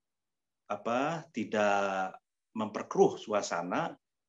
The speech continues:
dengan menebar teror atau apalagi menebar,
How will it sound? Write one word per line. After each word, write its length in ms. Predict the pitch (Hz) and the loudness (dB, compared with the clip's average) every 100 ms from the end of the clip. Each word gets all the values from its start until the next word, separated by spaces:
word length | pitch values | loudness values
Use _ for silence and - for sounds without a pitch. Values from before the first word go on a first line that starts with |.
| _ _ | _ _
dengan 380 | 95 101 101 | -4 -2 -2
menebar 640 | 92 92 98 95 87 98 - | -4 -8 -8 -6 -2 -4 0
teror 400 | 98 107 120 110 | 0 4 4 4
atau 300 | 95 - 101 | -2 -2 -4
apalagi 560 | 95 98 92 92 113 107 | -2 -2 -4 -2 -2 -2
menebar, 580 | 98 92 85 92 95 | -6 -8 -4 -2 -2